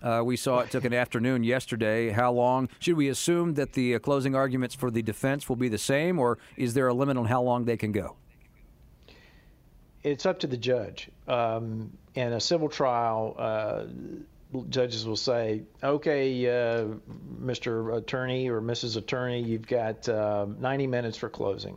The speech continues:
Speaker 2: or one hour, or thirty minutes, or whatever it is. We're not gonna stay here all day." This is a, obviously it's a murder trial. Obviously a man's, um, uh, the rest of his life is at stake here.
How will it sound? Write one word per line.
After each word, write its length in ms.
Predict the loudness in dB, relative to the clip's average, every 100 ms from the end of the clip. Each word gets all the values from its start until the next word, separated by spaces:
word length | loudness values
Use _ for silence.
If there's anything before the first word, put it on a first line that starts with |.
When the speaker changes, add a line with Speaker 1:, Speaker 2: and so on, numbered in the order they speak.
| -8
Speaker 2:
or 320 | -4 -4 -4
one 340 | -6 -4 -2
hour, 500 | 0 0 0 -2 -2
or 260 | -2 -4 -4
thirty 300 | -2 -2 -2
minutes, 440 | -2 -2 -4 -4
or 220 | -4 -4 -8 -6
whatever 380 | 0 2 2 -2
it 80 | -2
is. 260 | -4 -6 -6
We're 120 | -4
not 160 | -2
gonna 120 | -2 -4
stay 220 | -2 -2
here 200 | -2 -2
all 160 | -2 -4
day." 260 | -6 -8 -12 -20 -20 -20 -20 -20 -20 -20 -20 -20 -8
This 400 | 2 4 4 2
is 420 | 2 2 0 -6 -12 -20 -18 -4
a, 120 | -2 -2 -2
obviously 500 | 0 2 0 0 0
it's 140 | 0
a 60 | -2
murder 320 | 0 -2 -2
trial. 340 | -4 -2 -2 -2
Obviously 540 | 0 2 0 -2 -2
a 80 | -2
man's, 540 | -2 -2 -2 -2 -6 -10 -18 -20 -20 -12 -4
um, 640 | -2 -2 -4 -6 -8 -12 -16 -20 -20 -12
uh, 300 | -10 -10 -10 -14 -6
the 80 | -2
rest 220 | 0 -2
of 60 |
his 120 | -4 -2
life 280 | -2 -2
is 140 | -2 -6
at 100 | -6
stake 400 | -4 -2 -2 -4
here. 420 | -4 -2 -2 -4